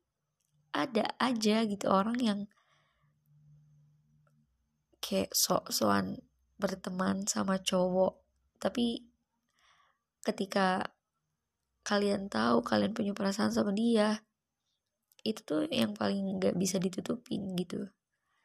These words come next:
Apalagi ketika dia deket sama orang lain, padahal kita yang lebih dulu deket sama dia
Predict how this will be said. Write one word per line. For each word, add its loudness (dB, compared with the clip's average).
Apalagi 2
ketika -2
dia -2
deket -2
sama 0
orang -2
lain, 0
padahal 0
kita -4
yang -2
lebih -8
dulu 0
deket -4
sama -2
dia -4